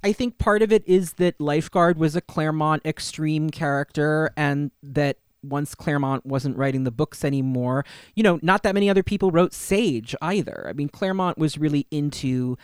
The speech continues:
the new characters. I mean, Sage wasn't really new, but he had, for all intents and purposes, made her a new character. Lifeguard,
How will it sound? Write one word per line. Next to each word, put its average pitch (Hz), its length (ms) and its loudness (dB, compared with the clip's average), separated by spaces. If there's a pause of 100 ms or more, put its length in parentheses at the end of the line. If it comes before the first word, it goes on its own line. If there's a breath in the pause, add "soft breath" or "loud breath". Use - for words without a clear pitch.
(240 soft breath)
the 151 100 4
new 139 180 4
characters. 151 720 2
I 156 80 2
mean, 135 160 2
Sage 139 300 0
wasn't 127 300 0
really 127 260 2
new, 127 340 2
but 123 200 -4
he 127 160 -4
had, 123 160 -4 (200)
for 131 140 4
all 127 140 4
intents 120 280 -4
and 117 100 -8
purposes, 151 500 2
made 131 160 2
her 131 100 0
a 127 60 4
new 127 140 2
character. 127 600 -2 (760)
Lifeguard, 269 800 2